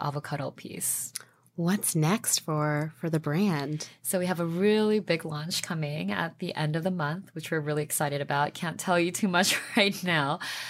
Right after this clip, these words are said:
Speaker 1: um, but it's just very much in line with our philosophy about hydration twenty-four seven, which is such a mainstay of K-beauty.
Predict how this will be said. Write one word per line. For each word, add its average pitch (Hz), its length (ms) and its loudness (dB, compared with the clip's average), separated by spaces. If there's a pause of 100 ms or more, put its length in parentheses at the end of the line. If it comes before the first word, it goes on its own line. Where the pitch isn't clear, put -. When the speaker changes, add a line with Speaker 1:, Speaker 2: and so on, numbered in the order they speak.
(260)
Speaker 1:
um, 160 320 2
but 160 180 2
it's 170 220 0
just 170 240 0
very 165 240 4
much 160 240 0
in 156 100 0
line 147 220 2
with 143 100 -4
our 143 80 2
philosophy 147 720 0
about 135 380 2
hydration 143 580 0
twenty-four 139 420 -2
seven, 151 540 0
which - 180 -6
is 139 80 -4
such - 220 -2
a - 20 0
mainstay 143 560 0
of - 140 -8
K-beauty. 135 640 -2